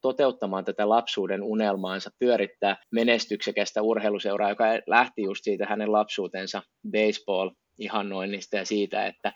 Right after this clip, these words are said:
kun Dodgersilla oli oma pelitapansa ja Yankeesillä oma, niin hän jotenkin jo hyvin aikaisin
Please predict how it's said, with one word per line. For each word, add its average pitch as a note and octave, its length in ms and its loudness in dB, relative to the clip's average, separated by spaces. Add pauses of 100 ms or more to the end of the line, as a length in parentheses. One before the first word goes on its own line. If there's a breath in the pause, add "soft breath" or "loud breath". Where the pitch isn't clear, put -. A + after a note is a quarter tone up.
(160 soft breath)
kun G#2 240 -4 (160)
Dodgersilla G#2+ 760 2
oli G2+ 240 2
oma A2 260 4
pelitapansa G#2 800 2
ja G#2 220 2
Yankeesillä G#2 600 0
oma, G#2 280 2
niin F#2 120 -4
hän G2+ 200 -4 (100)
jotenkin G2+ 560 -6
jo G#2+ 220 2 (460)
hyvin A2 360 0
aikaisin A2 680 4